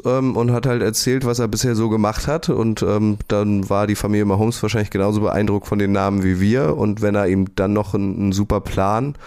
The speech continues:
für dessen Karriere aufzeigt, ähm, ja, dann nehmen wir halt dich, du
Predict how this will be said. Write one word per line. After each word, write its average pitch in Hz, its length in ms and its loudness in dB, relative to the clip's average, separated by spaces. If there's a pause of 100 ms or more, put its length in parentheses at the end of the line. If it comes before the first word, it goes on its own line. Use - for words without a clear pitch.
(380)
für - 260 -2
dessen 110 260 0
Karriere 104 440 2
aufzeigt, 113 680 -2
ähm, 110 420 0
ja, 117 220 2
dann 87 500 -2
nehmen 95 220 0
wir 92 100 2
halt 98 180 -2
dich, 104 220 -2
du 82 300 0